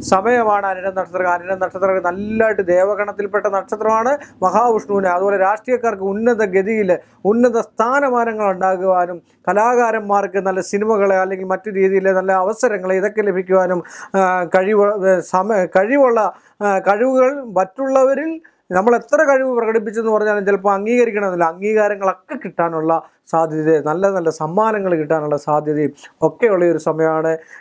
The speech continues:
ഇതൊക്കെ മഹാവിഷ്ണുവിനെ പ്രസാദിപ്പിക്കും. പൂജിച്ചും കണ്ടു കഴിഞ്ഞാൽ, അതത് സമയത്ത് ജ്യോത്സ്യനെയും കണ്ടു കഴിഞ്ഞ് പരിഹാരങ്ങളൊക്കെ ചെയ്ത് കണ്ടു കഴിഞ്ഞാൽ നന്മ മാത്രമേ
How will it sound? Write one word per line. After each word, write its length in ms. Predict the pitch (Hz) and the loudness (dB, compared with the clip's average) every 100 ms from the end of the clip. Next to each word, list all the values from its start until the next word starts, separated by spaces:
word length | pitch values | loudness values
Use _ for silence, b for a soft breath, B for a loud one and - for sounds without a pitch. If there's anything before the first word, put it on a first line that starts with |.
| - | -4
ഇതൊക്കെ 560 | 147 160 160 - - 208 | 2 2 0 -4 0 2
മഹാവിഷ്ണുവിനെ 680 | 175 160 202 196 185 175 | 2 2 2 0 -2 -2
പ്രസാദിപ്പിക്കും. 720 | 165 151 180 185 170 160 165 151 | -2 -2 0 0 -2 -4 -4 2
പൂജിച്ചും 520 | 170 180 160 170 156 | 2 0 -2 -4 0
കണ്ടു 240 | 165 185 | -2 0
കഴിഞ്ഞാൽ, 340 | 180 165 170 160 | 0 0 -2 0
അതത് 260 | 165 175 | 0 -2
സമയത്ത് 380 | - 180 175 160 | -4 -2 -2 0
ജ്യോത്സ്യനെയും 580 | 160 190 196 180 180 165 | 0 0 0 -2 0 0
കണ്ടു 200 | 175 180 | -2 0
കഴിഞ്ഞ് 400 | 175 175 226 254 B B 185 | 0 2 0 0 B B 0
പരിഹാരങ്ങളൊക്കെ 640 | 233 254 240 214 208 185 | 2 2 0 -2 -2 -2
ചെയ്ത് 320 | 160 180 214 | 0 2 4
കണ്ടു 180 | 202 180 | 2 2
കഴിഞ്ഞാൽ 220 | 180 180 | 0 0
നന്മ 300 | 170 165 175 | 0 0 -2
മാത്രമേ 720 | 170 190 214 214 214 220 240 | 0 0 0 -4 0 2 2